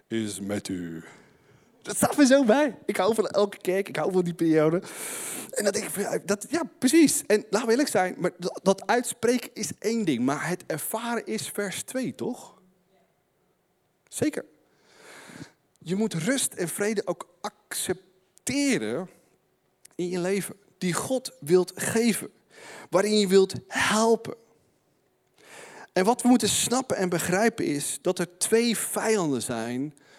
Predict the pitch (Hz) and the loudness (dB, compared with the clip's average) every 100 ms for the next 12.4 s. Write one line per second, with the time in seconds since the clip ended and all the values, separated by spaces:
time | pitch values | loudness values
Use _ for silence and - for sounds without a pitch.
0 | - - - - - 170 175 151 151 127 | -20 -20 -20 -10 -2 0 0 2 2 4
1 | 156 214 214 - 135 139 131 123 165 226 | 6 6 6 2 0 0 -2 0 2 2
2 | - - - 147 139 - - 190 208 160 | 2 -4 -2 -2 0 -2 0 2 4 2
3 | 107 117 - _ 139 156 208 285 277 - | 0 -2 -6 _ -2 2 8 6 6 -4
4 | - 156 151 - 147 113 - - _ _ | -2 -2 -2 -2 -2 -4 -8 -20 _ _
5 | _ _ _ _ _ _ _ _ _ _ | _ _ _ _ _ _ _ _ _ _
6 | _ _ _ _ _ _ _ _ _ _ | _ _ _ _ _ _ _ _ _ _
7 | _ - - 120 123 180 _ _ _ _ | _ -10 -4 -4 -4 -10 _ _ _ _
8 | _ _ _ _ _ _ _ _ _ _ | _ _ _ _ _ _ _ _ _ _
9 | _ _ _ _ _ _ _ _ _ _ | _ _ _ _ _ _ _ _ _ _
10 | _ _ _ _ _ _ _ _ _ _ | _ _ _ _ _ _ _ _ _ _
11 | _ _ _ _ 104 90 110 107 107 110 | _ _ _ _ -12 -6 -2 -2 -4 -4
12 | 113 120 151 220 | -4 -2 -4 -6